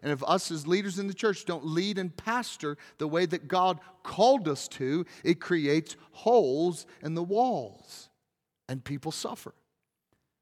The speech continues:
So ungodly leadership, this is what we mean by,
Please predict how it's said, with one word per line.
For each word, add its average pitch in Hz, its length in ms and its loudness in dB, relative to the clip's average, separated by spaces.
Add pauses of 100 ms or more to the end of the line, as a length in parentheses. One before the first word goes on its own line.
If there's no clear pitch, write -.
(140)
So - 280 -2
ungodly 208 720 6
leadership, 190 840 0 (340)
this 139 180 -2
is 170 140 -2
what 180 160 2
we 175 120 2
mean 202 200 0
by, 143 280 2